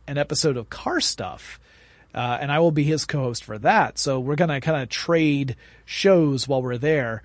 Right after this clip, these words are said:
uh, and at that time, we'll see if I'm on track with these predictions. So you'll actually hear that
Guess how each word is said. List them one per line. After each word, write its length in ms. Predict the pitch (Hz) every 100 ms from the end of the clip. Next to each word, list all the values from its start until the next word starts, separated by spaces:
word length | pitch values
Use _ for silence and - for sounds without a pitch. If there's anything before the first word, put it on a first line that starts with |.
| - - -
uh, 160 | 123 131
and 180 | 170 175
at 140 | 180
that 220 | 180 226 226
time, 260 | 196 185
we'll 140 | 170 151
see 220 | - 147
if 100 | 139
I'm 140 | 147
on 120 | 147
track 320 | 135 156 127 139
with 140 | 123
these 180 | 127 -
predictions. 720 | 139 127 - 123 98 95 -
So 160 | - 160
you'll 220 | 180 240
actually 320 | 240 208 156
hear 180 | 170 165
that 280 | 143 135